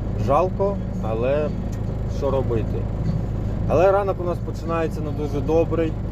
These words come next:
Ну, якби я не сильно так, якби, розстроївся, але все одно трохи неприємно. Е, заводжу я машину, я тут ставлю її постійно біля хати.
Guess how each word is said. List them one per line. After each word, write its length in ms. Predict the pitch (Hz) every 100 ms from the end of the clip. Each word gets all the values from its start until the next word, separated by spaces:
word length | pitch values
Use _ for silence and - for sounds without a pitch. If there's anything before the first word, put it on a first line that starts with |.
| - -
Ну, 60 | 185
якби 300 | 180 160 170
я 100 | 190
не 100 | 185
сильно 280 | - 202 190
так, 140 | 185 - - - - - - - - -
якби, 240 | 170 170
розстроївся, 720 | 180 - 202 196 175 131 139 107
але 200 | 147 156
все 180 | - 156
одно 260 | 151 165
трохи 320 | - 151 -
неприємно. 720 | 131 - - 139 123 107 110 110 - - - - - - - 135
Е, 160 | 123 127
заводжу 400 | 160 185 175 147
я 60 |
машину, 440 | 147 170 240 208 190
я 60 |
тут 220 | 175 - -
ставлю 340 | 180 175 170
її 140 | 160 -
постійно 480 | - - 160 147
біля 260 | 131 131 131
хати. 460 | - 139 131 127